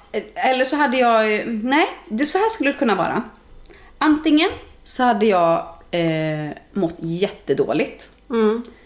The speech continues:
Speaker 1: <clears throat> Och verkligen inte sett någon mening med någonting.
Speaker 2: Mm.
Speaker 1: Och bara, "Va-, varför ska jag göra, varför ska jag gå upp på morgonen?
Speaker 2: Mm.
Speaker 1: Det tar ju ändå slut." Eller liksom,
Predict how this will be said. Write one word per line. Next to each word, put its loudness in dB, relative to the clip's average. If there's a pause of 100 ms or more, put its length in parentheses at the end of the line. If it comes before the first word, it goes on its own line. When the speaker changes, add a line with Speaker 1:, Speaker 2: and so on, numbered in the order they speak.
(360)
Speaker 1:
<clears throat> 0 (180)
Och 0
verkligen -2
inte -2
sett -6
någon 2
mening -2
med 0
någonting. -2
Speaker 2:
Mm. 0
Speaker 1:
Och -4
bara, -2
"Va-, -2 (220)
varför -4
ska -8
jag -2
göra, -6
varför -6
ska -8
jag -4 (340)
gå 0
upp -2
på -2
morgonen? 0 (200)
Speaker 2:
Mm. -4 (120)
Speaker 1:
Det -2
tar -4
ju -2
ändå 0
slut." -6
Eller 0
liksom, 0